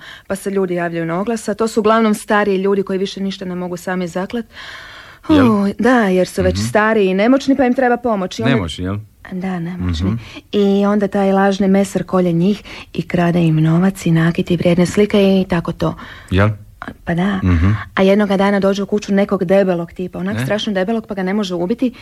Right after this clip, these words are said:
Speaker 2: Mhm.
Speaker 1: jer mu je nož prekratak.
Speaker 2: Mhm.
Speaker 1: Mislim, taj
Speaker 2: Prekratak?
Speaker 1: Mislim, tip, taj debeli tip ima debelo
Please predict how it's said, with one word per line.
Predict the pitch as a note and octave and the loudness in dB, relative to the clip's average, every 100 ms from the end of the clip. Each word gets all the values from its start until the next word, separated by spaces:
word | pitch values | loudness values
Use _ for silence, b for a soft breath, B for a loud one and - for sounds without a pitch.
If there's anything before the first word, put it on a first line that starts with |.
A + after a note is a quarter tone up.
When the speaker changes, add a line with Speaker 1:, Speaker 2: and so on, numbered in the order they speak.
| B | B
Speaker 2:
Mhm. | G3 F#2 | -2 0
Speaker 1:
jer | D3 F3+ | 0 0
mu | F3 | 0
je | |
nož | F3 F3+ F3+ - - _ - | 0 -2 -4 -10 -16 _ -16
prekratak. | - D#3+ - E3 D#3 - - - | -12 -12 -10 -10 -10 -14 -18 -2
Speaker 2:
Mhm. | A2 | 2
Speaker 1:
Mislim, | G2 G2+ F3+ F3 B B B - | 2 2 0 -4 B B B -10
taj | - A#2 | 0 0
Speaker 2:
Prekratak? | A2+ A#2 A#2+ E2+ - _ _ - | 4 2 2 -2 -8 _ _ -6
Speaker 1:
Mislim, | F#3+ G3 G#3 - F3+ | -2 0 -2 -4 -4
tip, | - F#3+ - | -2 -2 0
taj | F#3+ | 0
debeli | G3+ G3 F#3 | 2 2 0
tip | E3+ G#3+ A3 | 0 -2 2
ima | A3 G3+ | 2 2
debelo | F3+ F#3 F#3 F3+ | 2 2 2 0